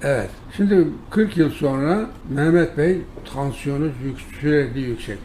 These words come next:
Long covid'den dolayı tansiyon problemi yaşıyor. Tansiyonu düzeldi ama gözünde arıza kaldı. Böyle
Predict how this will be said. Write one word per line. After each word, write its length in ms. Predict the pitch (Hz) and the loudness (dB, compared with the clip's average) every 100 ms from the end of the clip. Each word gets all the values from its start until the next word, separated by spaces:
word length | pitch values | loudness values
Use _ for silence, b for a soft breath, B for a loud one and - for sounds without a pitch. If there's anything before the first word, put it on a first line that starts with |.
| - - 110 | -14 -10 -4
Long 160 | 117 117 | -4 -4
covid'den 600 | 123 117 110 117 107 101 | -2 -2 -2 -6 -6 -6
dolayı 320 | 113 107 110 139 151 - - | -6 -6 -6 -8 -12 -16 -12
tansiyon 380 | 117 113 - 113 | -6 -6 -6 -8
problemi 500 | - 107 104 107 107 | -6 -10 -8 -8 -8
yaşıyor. 340 | 110 117 135 147 - - | -8 -8 -12 -12 -16 -12
Tansiyonu 560 | 135 147 - 165 165 135 | -6 -4 0 4 4 4
düzeldi 320 | 135 165 175 | 2 4 4
ama 200 | 196 190 | 2 2
gözünde 540 | 131 139 147 147 180 - | 4 2 4 4 2 0
arıza 480 | 135 139 135 160 | -4 -4 -2 -2
kaldı. 300 | - 113 98 98 - - 196 | -4 -6 -6 -10 -16 -12 -2
Böyle 440 | 180 156 156 143 | 2 2 2 0